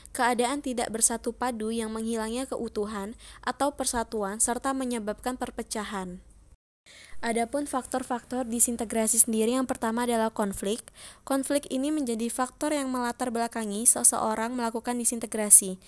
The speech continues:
Pengertian konflik ini sendiri merupakan suatu kondisi ketidakpuasan masyarakat terhadap keadaan yang ada. Yang kedua adalah peperangan.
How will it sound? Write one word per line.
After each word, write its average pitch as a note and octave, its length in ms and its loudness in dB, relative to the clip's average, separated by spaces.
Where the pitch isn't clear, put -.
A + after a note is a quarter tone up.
Pengertian C4 400 0
konflik C4+ 480 -2
ini A#3+ 160 -2
sendiri B3+ 480 2
merupakan A3+ 480 -4
suatu B3+ 320 0
kondisi A#3+ 400 2
ketidakpuasan A3 800 -2
masyarakat G#3+ 640 -6
terhadap A3+ 400 -4
keadaan A3+ 480 0
yang A3 80 -2
ada. F#3+ 400 -2
Yang B3+ 320 0
kedua C4+ 320 2
adalah A3 240 0
peperangan. G3+ 720 -4